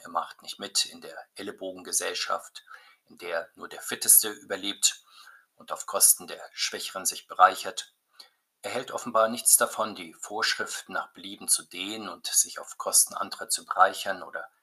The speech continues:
sich ganz flexibel über die Schranken der Ehe hinwegzusetzen. Dem Pharisäer passiert das nicht, für ihn sind Vorschriften nicht verhandelbar, er definiert seine Moral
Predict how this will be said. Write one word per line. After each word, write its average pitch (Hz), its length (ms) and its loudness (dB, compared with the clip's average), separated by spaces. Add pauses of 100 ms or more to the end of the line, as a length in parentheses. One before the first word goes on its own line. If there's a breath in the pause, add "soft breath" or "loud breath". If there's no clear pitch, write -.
(340)
sich - 220 -8
ganz - 300 4
flexibel 208 580 4
über 180 140 -6
die - 100 -10
Schranken 196 540 2
der 80 280 -8 (180)
Ehe 104 260 -4
hinwegzusetzen. 92 1080 2 (800 soft breath)
Dem 101 100 -14
Pharisäer 127 520 4
passiert 123 520 2
das 98 220 4
nicht, 117 380 -6
für 95 140 -12
ihn 110 260 -6
sind 95 240 0
Vorschriften - 800 -6
nicht - 200 -12
verhandelbar, 98 800 0
er - 60 -20
definiert 92 480 -8
seine 85 180 -6
Moral 90 500 2